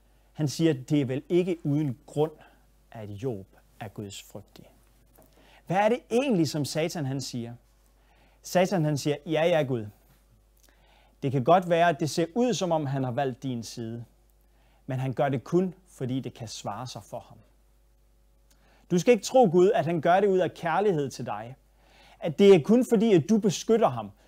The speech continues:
Du har sikret ham og hans ejendom og hele hans familie på enhver måde, og du velsigner ham.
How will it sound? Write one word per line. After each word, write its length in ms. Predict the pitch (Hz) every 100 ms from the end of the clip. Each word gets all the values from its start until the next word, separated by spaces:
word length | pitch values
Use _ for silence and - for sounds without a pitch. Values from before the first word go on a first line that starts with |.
| -
Du 60 | 220
har 60 |
sikret 500 | 202 - 202 - 190
ham 160 | 175 196
og 80 | 190
hans 200 | 185 180
ejendom 460 | 175 202 185 165
og 60 | 151
hele 340 | 180 196 214
hans 220 | 170 160
familie 300 | - 180 196
på 140 | 135 165
enhver 260 | 156 175
måde, 200 | 151 160
og 80 | 170
du 80 | 208
velsigner 500 | 220 165 - 226 139
ham. 160 | 110